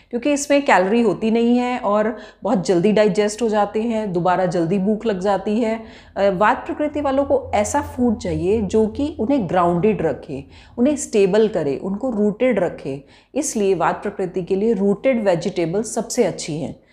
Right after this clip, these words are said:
जैसे कि बीटरूट, कैरेट्स, जिंजर, स्वीट पोटैटो, इस तरह की वेजिटेबल्स वात प्रकृति लोगों को ग्राउंडेड रखती हैं और स्वीट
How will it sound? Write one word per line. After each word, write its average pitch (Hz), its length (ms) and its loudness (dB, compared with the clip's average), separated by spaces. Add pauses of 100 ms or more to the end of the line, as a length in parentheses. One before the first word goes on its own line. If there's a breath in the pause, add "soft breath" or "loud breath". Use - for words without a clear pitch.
(280 soft breath)
जैसे 185 300 2
कि 226 500 0 (200)
बीटरूट, 202 720 2
कैरेट्स, 190 960 -2 (180)
जिंजर, 202 760 2 (480)
स्वीट 220 360 2
पोटैटो, 208 580 0 (260 loud breath)
इस 277 220 -2
तरह 277 200 0
की 262 140 -2
वेजिटेबल्स 185 840 0
वात 170 300 0
प्रकृति 202 380 -4
लोगों 160 300 -2
को 214 140 0
ग्राउंडेड 170 560 0
रखती - 420 -6
हैं 139 220 -10 (260 soft breath)
और 240 80 0
स्वीट 233 440 0